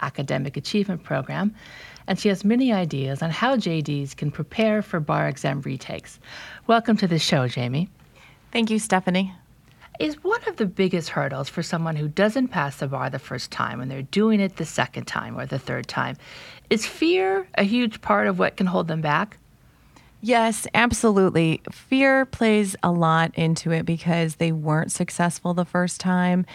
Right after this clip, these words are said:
Speaker 2: and they're afraid that they're gonna repeat that course of action no matter how hard they studied. I think especially if they did study very hard and worked very hard the first time or the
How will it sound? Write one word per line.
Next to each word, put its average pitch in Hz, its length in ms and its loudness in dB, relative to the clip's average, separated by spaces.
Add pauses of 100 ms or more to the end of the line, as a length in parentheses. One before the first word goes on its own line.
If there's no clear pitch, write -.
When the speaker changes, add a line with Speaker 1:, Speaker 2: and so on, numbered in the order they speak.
(340)
Speaker 2:
and 175 180 4
they're 160 140 4
afraid 156 320 0
that 151 100 0
they're 151 140 2
gonna 147 200 0
repeat 147 580 -2
that 147 280 0
course 143 320 -2
of 139 80 -4
action 160 540 2
no 160 80 4
matter 143 260 4
how 143 240 2
hard 143 280 0
they 139 120 2
studied. 147 560 0 (320)
I 180 80 4
think 175 320 2
especially 170 1040 2
if 165 220 2
they 151 160 2
did 156 320 -2
study 156 400 2
very 151 580 2
hard 147 320 2
and 151 100 2
worked 143 240 -2
very 151 280 2
hard 147 300 0
the 143 100 -2
first 143 360 -2
time 151 380 2
or 143 80 4
the 135 320 2